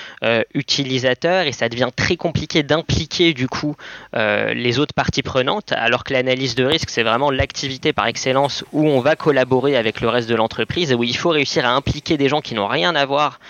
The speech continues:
euh, avec la cybersécurité. Euh, il y a des limites en termes de workflow et de traçabilité. Euh, donc, euh, sur tous ces sujets-là, le logiciel apporte une plus-value que n'a pas l'Excel.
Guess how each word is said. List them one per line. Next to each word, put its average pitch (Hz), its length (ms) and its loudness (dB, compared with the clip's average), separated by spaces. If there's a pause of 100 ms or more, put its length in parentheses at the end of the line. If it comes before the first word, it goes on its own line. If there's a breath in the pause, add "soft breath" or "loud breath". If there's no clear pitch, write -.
(480 loud breath)
euh, 107 400 0
avec 117 320 -2
la 120 80 -2
cybersécurité. 123 1040 -2 (400 loud breath)
Euh, 110 400 2
il 123 80 -2
y 135 60 2
a 131 40 4
des 139 140 2
limites 139 360 0
en 120 100 0
termes 123 260 0
de 113 120 2
workflow 170 760 0
et 139 60 0
de 120 100 0
traçabilité. 139 1040 -2 (480 loud breath)
Euh, 107 840 0 (100)
donc, 127 340 0
euh, 123 440 4
sur - 240 -2
tous 208 160 -4
ces 165 160 2
sujets-là, 156 680 2
le 143 140 4
logiciel 139 480 2
apporte 175 320 0
une 135 140 -2
plus-value 160 600 2
que 165 120 2
n'a 143 180 2
pas 180 180 0
l'Excel. 143 420 0